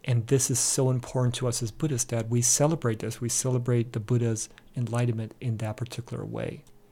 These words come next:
Now, for a final part of the story, what happened after the resurrections or immediately thereafter? So Jesus, now he's in a spiritual body. He wasn't even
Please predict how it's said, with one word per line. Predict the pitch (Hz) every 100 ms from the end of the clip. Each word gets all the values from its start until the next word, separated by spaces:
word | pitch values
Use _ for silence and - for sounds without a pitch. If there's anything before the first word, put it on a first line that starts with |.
| - - - - - -
Now, | 131 127
for | 120 - 120
a |
final | 117 - 139 156
part | 135 - 117
of | 110
the | 110
story, | 110 - 113 113 120 - - - -
what | - 117 143
happened | 127 117 120 120 120
after | 117 107 -
the | 110
resurrections | 107 110 107 110 113 117 123 - - - - - -
or | 131
immediately | 120 123 123 117
thereafter? | 110 117 110 110 110 - - - - -
So | - - 123 120 120 - - -
Jesus, | 120 127 117 - - -
now | 120 127 135
he's | 127
in | 120
a | 110
spiritual | - - 113 110 120
body. | 120 107 120 131 - - -
He | - 170
wasn't | 151 147 151 170 -
even | 147 131 127 123 123